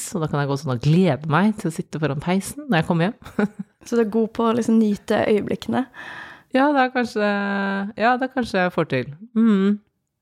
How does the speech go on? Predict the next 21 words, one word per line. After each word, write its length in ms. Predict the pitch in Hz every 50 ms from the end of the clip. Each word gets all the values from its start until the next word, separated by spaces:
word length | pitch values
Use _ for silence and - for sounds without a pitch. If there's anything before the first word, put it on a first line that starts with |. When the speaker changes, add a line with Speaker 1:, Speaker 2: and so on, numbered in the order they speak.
| _ _
Speaker 2:
Mm. 240 | - 247 226 214 214 185 -
Speaker 1:
Spise 300 | - - 220 202 208 202
en 60 | 190
god 120 | 196 190
middag, 300 | 190 180 170 170 180 196
er 100 | 190 180
jeg 60 | 185 -
kjempefornøyd. 560 | 185 170 - - 160 156 156 156 156 156 156 - _ _ _ _ _ _ _ _ _ _ _ _ _ - - - - - -
<laughs> 1300 | - 254 - - - 196 - - 254 - - - 226 - - - - 330 - - 196 - - 208 - -
Speaker 2:
Nei, 320 | 320 359 339 311 - - - 233
men 120 | 269 285 -
er 200 | - 226 220 220
du 40 | 226
litt, 200 | 233 240 240 - - - -
eh, 240 | 240 233 220 226 - -
enkel 360 | 208 226 190 180 - 240 233 -
av 120 | - - -
deg? 140 | 294 403 427 -
Sånn, 260 | - 320 269 247 240 233 240 - - - -
er 320 | - - - - 240 233
det, 120 | 220 240